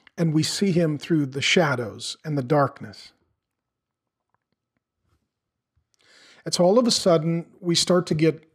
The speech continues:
longings for Jesus and inklings of Jesus, and, and, and someone from above the sun who isn't crooked needs to come down and bring a world that isn't cursed and get us and get everything straightened out.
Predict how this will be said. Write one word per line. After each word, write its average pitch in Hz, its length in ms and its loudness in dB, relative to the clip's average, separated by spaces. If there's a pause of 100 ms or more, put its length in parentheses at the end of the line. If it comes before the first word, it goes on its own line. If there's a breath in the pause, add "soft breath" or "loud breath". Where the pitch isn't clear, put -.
longings 156 1000 0
for 143 460 -4 (120)
Jesus 139 600 -2
and 135 240 -8
inklings 151 680 -2
of 143 260 -10
Jesus, 135 720 -2
and, 147 300 -6 (560 soft breath)
and, 139 260 -12
and 143 200 -10
someone 185 720 4
from 160 240 -2
above 151 340 2
the 151 80 2
sun 139 440 -4
who 139 280 -8
isn't 175 640 2 (100)
crooked 147 600 -4
needs 151 280 -4
to - 120 -8
come 185 440 0
down 156 480 2 (520 soft breath)
and 160 160 -4
bring 165 180 2
a 160 60 4
world 151 400 4
that 143 120 0
isn't 143 300 -4
cursed - 480 -2
and 143 160 -6
get 143 140 0
us 143 280 -2
and 143 140 -6
get 135 100 0
everything 143 460 0
straightened 123 460 -8
out. 165 340 -4